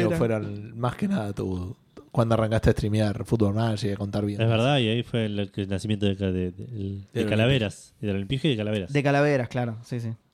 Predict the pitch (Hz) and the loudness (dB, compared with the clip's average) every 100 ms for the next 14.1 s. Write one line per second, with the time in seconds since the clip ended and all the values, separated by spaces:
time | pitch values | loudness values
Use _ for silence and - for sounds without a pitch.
0 | _ - 95 95 101 123 139 123 _ _ | _ -2 0 0 -2 -8 -12 -16 _ _
1 | _ 92 92 90 - - 104 - _ _ | _ -4 0 -2 -4 -6 -6 -6 _ _
2 | _ _ - 110 101 113 113 113 104 110 | _ _ -6 -4 2 4 6 4 4 2
3 | 113 95 90 98 98 92 87 87 98 95 | 2 2 0 0 0 -2 -2 -4 -4 -2
4 | 90 87 92 107 95 98 92 90 104 107 | 0 -2 -2 -2 0 0 0 2 2 0
5 | 101 _ _ _ _ _ _ _ - 123 | -2 _ _ _ _ _ _ _ -4 -2
6 | 131 139 143 120 127 135 123 - 160 131 | -2 0 -2 0 2 4 2 2 2 0
7 | - 135 156 123 139 131 123 160 151 131 | 0 2 2 2 0 0 2 2 4 2
8 | 110 - 139 127 - 135 - 120 113 110 | 2 0 2 2 2 0 -2 -8 -4 -2
9 | 127 131 113 98 101 101 - 110 92 107 | 0 2 0 0 -2 -4 -2 -2 -2 -6
10 | 90 82 120 120 131 180 196 - 185 131 | -6 -4 -2 -2 0 -2 0 -4 -4 -6
11 | - 175 - 120 147 147 117 101 - - | -6 -4 -4 -6 -6 -4 -6 -8 -10 2
12 | 170 175 175 165 151 131 131 165 185 - | 4 6 4 2 2 0 0 -2 -4 -8
13 | 110 123 113 101 110 - - 85 107 95 | -6 -4 -4 -4 -6 -8 -8 -4 0 2
14 | 107 | 4